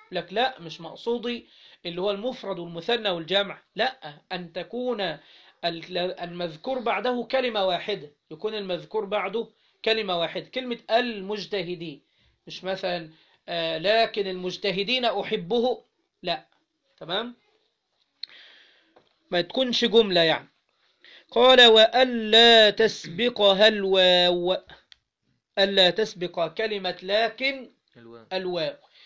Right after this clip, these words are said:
Speaker 1: ما تقالش مثلًا إيه، "لا أحب الكسالى ولكن المجتهدين"،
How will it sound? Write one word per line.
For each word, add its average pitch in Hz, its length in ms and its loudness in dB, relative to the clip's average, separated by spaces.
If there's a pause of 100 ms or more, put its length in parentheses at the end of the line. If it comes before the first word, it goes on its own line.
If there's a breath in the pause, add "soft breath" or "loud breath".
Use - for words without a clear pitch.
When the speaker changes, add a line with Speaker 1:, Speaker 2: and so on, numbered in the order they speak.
(160 soft breath)
Speaker 1:
ما 170 80 -2
تقالش 226 380 0
مثلًا 208 500 2
إيه، 202 320 4 (300 loud breath)
"لا 202 420 2
أحب 202 420 -10
الكسالى 226 920 2 (300 soft breath)
ولكن 208 880 4 (640)
المجتهدين"، 180 880 -6